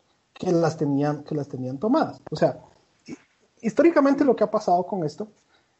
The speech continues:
es que hay un grupo de acto-, hay ciertos actores, grupos de poder,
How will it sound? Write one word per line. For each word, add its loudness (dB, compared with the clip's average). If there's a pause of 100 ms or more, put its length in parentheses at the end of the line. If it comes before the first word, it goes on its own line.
(120)
es -2
que 2 (840)
hay -4
un -6
grupo 6
de 8
acto-, 0
hay 0
ciertos -2
actores, -2
grupos -10
de -6
poder, 2